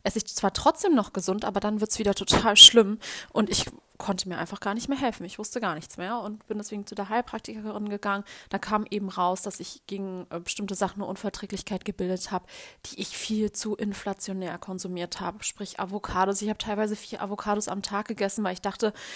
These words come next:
ich muss irgendwie satt werden. Ich weiß auch nicht, wenn ich viel unterwegs bin, was soll ich denn dann essen? Ähm, auf Restaurants konnte ich auch nicht mehr so richtig vertrauen, weil die sagen dann zum Beispiel, ja, die Pommes sind glutenfrei, es sind, äh, hundert Prozent Kartoffeln,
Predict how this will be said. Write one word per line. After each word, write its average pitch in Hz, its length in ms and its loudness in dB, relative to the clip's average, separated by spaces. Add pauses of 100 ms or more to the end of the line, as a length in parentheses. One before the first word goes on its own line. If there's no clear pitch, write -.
(160)
ich - 140 -2
muss 240 180 4
irgendwie 214 360 0
satt 220 320 4
werden. 214 280 0
Ich - 160 -12
weiß 208 240 0
auch 214 140 -2
nicht, 240 180 -2
wenn 208 80 -2
ich 202 120 -4
viel 233 180 0
unterwegs 202 440 -2
bin, 220 120 -2
was 202 120 2
soll 220 100 4
ich 214 60 -6
denn 202 120 -6
dann 175 160 -2
essen? 240 420 4 (420)
Ähm, 202 380 0
auf 208 180 -4
Restaurants 214 460 2
konnte 226 200 -2
ich - 100 -8
auch 214 100 6
nicht 247 160 0
mehr 240 120 2
so 233 100 -2
richtig 220 300 -4
vertrauen, 220 460 0
weil 190 120 4
die 190 80 0
sagen 196 380 4
dann 202 160 -2
zum 202 160 -2
Beispiel, 196 300 -2
ja, 202 120 2
die 214 80 -2
Pommes 208 360 -2
sind 262 260 2 (440)
glutenfrei, 262 840 2
es 247 120 0
sind, 208 320 -2
äh, 190 220 -4
hundert 220 300 2
Prozent 208 360 -2
Kartoffeln, 254 560 4